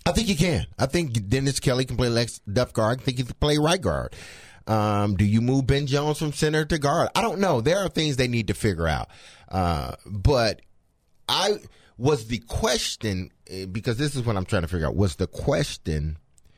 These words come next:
asked of him, was it pertaining to just the offensive line? Because if it was, I just hate when, when, when, when coaches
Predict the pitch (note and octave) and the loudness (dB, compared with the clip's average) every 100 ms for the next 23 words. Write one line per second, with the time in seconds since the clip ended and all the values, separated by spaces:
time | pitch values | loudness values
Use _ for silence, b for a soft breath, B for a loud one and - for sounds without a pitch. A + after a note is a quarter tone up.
0 | _ _ _ _ _ - F#2+ G#2 F#2 E2 | _ _ _ _ _ -4 2 2 4 2
1 | D#2+ - - D#2+ F2 D#2 C2+ C2 F2 F2 | 0 -4 -4 2 2 2 0 -2 0 0
2 | F2 E2+ - B2 B2 G2+ - D2+ E2 - | 0 -2 0 0 2 -2 -2 -2 0 0
3 | - E2 E2 C#2+ A1+ B1+ B1+ G1+ - - | 0 0 0 -4 -6 -6 -6 -8 -12 -8
4 | E2 - G#2 F#2+ D#2+ C#2 G2 C3+ G2+ C#2 | -4 0 0 -2 -4 -2 0 2 2 0
5 | D2 - b b b b b b _ G#2+ | -6 -12 b b b b b b _ -2
6 | B2 A2+ G#2+ - A2 A2 G2 - D#2+ D2 | -2 0 -2 0 0 0 -2 -8 -8 -6
7 | C#2+ D#2+ E2+ D#2 D2 _ E2+ D2+ D2 - | -8 -12 -8 -8 -10 _ -10 -10 -10 -18
8 | _ _ - E2+ D#2+ - C3 A#2 - D2+ | _ _ -10 -8 -6 -2 0 0 -2 -6
9 | A1 - | -8 -12